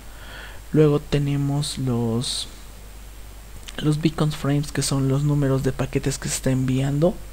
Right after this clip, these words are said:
la data, que son los números de paquetes que, que, que se puede capturar. Acá se encuentran los, los I B counts, los I Bs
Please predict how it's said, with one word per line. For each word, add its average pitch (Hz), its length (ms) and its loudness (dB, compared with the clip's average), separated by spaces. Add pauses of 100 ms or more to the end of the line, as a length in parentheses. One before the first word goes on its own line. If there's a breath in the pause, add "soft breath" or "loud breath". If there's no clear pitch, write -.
(560 loud breath)
la 139 160 6
data, 151 380 4
que 147 240 -4
son 135 520 2
los 127 260 0
números 135 280 2
de 123 60 2
paquetes - 600 -2
que, - 80 -6 (280)
que, 143 640 -2 (680 loud breath)
que - 100 -4
se - 120 0
puede 127 200 4
capturar. 139 560 2
Acá 139 280 0
se - 140 0
encuentran 135 440 0
los, 139 240 -2 (220)
los 135 200 0
I 131 140 4
B 120 80 -2
counts, 143 560 -2 (160)
los 131 220 -2
I 131 60 2
Bs 127 420 2